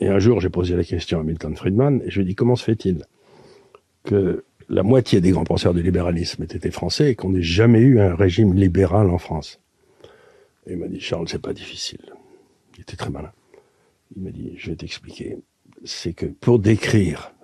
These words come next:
le paradis, il faut vivre en enfer. C'est en effet un des paradoxes extraordinaires, c'est que la plupart des très grands esprits, euh, Jouvenel, et cetera, du libéralisme, dans l-,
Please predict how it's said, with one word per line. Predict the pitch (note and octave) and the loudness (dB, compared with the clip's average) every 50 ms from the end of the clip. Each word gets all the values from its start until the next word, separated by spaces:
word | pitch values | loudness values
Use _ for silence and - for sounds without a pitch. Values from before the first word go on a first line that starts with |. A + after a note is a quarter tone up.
| _ _ | _ _
le | G#2+ | -4
paradis, | G2+ - G#2 E2 D#2+ D#2 D2+ D#2 D#2+ E2+ F#2 G#2 - _ _ | -2 -2 -4 -4 -4 -8 -10 -8 -6 -6 -6 -8 -10 _ _
il | - G2 | -14 -4
faut | - G2+ | -2 0
vivre | F#2 F2+ F#2+ F#2 E2+ E2+ | 2 2 2 0 0 -2
en | D#2+ | -6
enfer. | D2+ D2+ - - D#2 - - - - _ _ _ _ _ _ - _ _ _ _ _ - - - - - - - - _ - - _ _ _ _ _ _ _ _ _ _ _ _ _ _ _ _ _ _ _ _ _ _ _ _ _ _ _ _ _ - _ _ _ _ _ | -6 -8 -10 -14 -18 -18 -20 -20 -20 _ _ _ _ _ _ -20 _ _ _ _ _ -20 -20 -20 -18 -20 -20 -20 -20 _ -20 -20 _ _ _ _ _ _ _ _ _ _ _ _ _ _ _ _ _ _ _ _ _ _ _ _ _ _ _ _ _ -20 _ _ _ _ _
C'est | - - - - F2 - | -8 -4 -4 -4 -2 -2
en | F#2+ G2 G2 | -2 -2 -2
effet | G2 F#2 - G2+ | -2 -2 -2 -4
un | F2+ | -4
des | F2 F2 | -4 -6
paradoxes | - - F2+ F2+ E2 F2 - - | -6 -6 -8 -6 -8 -8 -8 -10
extraordinaires, | F2+ - - - D#2+ D#2+ E2+ G2+ C#3 D#3 D3 - | -12 -12 -12 -12 -10 -6 -4 -4 -4 -4 -6 -8
c'est | - - F2 | -10 -12 -12
que | - - | -10 -12
la | F2 | -14
plupart | E2+ - - A2 A2 - A2+ G#2 D#2+ D#2+ | -10 -6 -6 -6 -4 -2 -4 -4 -4 -6
des | E2+ - D2+ | -8 -10 -10
très | - - - - G#2+ | -10 -12 -6 -4 -4
grands | G2+ G2 G2+ F2 D#2+ | -2 -2 -4 -4 -4
esprits, | F2 E2+ - - - - - E2+ D#2+ - _ _ _ _ _ _ _ _ _ _ _ _ _ - - _ _ _ _ _ _ _ _ _ _ _ - - - | -8 -10 -10 -12 -16 -12 -12 -12 -12 -12 _ _ _ _ _ _ _ _ _ _ _ _ _ -20 -20 _ _ _ _ _ _ _ _ _ _ _ -20 -16 -14
euh, | F2 E2 D#2+ - - - - D2 - - | -14 -12 -12 -10 -10 -10 -10 -12 -10 -10
Jouvenel, | - D2+ D#2 D2+ C#2+ - - - - D2+ D2+ D2 D2 | -10 -8 -6 -6 -6 -8 -8 -10 -10 -10 -8 -10 -10
et | D2+ - | -10 -12
cetera, | - D2+ D2+ - - C#2+ D#2 D2 | -12 -12 -12 -12 -14 -12 -12 -12
du | C#2 C#2+ F2 A#2 C3 | -12 -2 0 2 2
libéralisme, | G#2 F2+ D#2 D#2+ D#2+ D2+ D2 D2+ D2+ F2+ D#3+ G3 E2+ - _ | 2 0 -4 -8 -10 -10 -10 -10 -6 -2 -2 -2 -4 -4 _
dans | F#2 E2 | -12 -10
l-, | D#2 C#2+ C#2 - - E2+ - - - - C#2+ C#2+ C#2 C#2 C2+ C#2 - - - - - B2+ - - | -10 -12 -12 -12 -12 -12 -10 -10 -12 -12 -12 -12 -14 -14 -14 -14 -16 -16 -16 -14 -14 -16 -16 -18